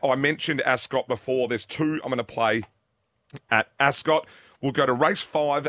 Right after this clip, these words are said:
number two, Rare Encounter. Uh, this horse, uh, sorry, race five, number two, Capital Flight. Um, this horse put four on the trot last prep. The apprentice goes on, gets in with some weight relief. It's won four from seven.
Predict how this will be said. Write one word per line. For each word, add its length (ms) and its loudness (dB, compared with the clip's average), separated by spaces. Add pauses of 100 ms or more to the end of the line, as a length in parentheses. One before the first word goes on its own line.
number 280 -2
two, 360 -4
Rare 440 0
Encounter. 680 -2 (480)
Uh, 200 4
this 220 -4
horse, 320 -2 (580)
uh, 260 2
sorry, 460 0
race 260 2
five, 280 0
number 200 2
two, 240 -2
Capital 380 0
Flight. 520 0 (320)
Um, 380 4
this 220 -2
horse 180 0
put 160 -4
four 300 0
on 80 0
the 80 0
trot 280 0
last 280 2
prep. 280 0 (300)
The 260 4
apprentice 360 0
goes 320 2
on, 240 2
gets 300 -4
in 80 -2
with 100 -4
some 140 -4
weight 220 2
relief. 280 0
It's 140 -8
won 160 0
four 300 -4
from 180 -6
seven. 480 0